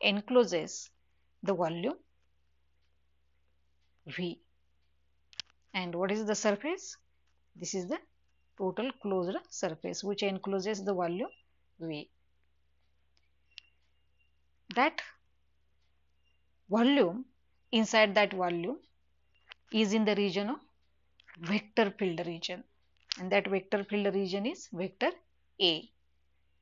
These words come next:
Then the vector volume integral of this vector A over this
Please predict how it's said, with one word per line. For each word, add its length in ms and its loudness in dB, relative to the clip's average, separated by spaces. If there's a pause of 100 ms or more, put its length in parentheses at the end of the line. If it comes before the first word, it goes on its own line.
(400)
Then 300 6 (4000)
the 140 0
vector 540 6 (1600)
volume 400 2
integral 640 2 (1000)
of 200 0
this 160 -2
vector 380 -2 (220)
A 320 4 (640)
over 340 2
this 320 -4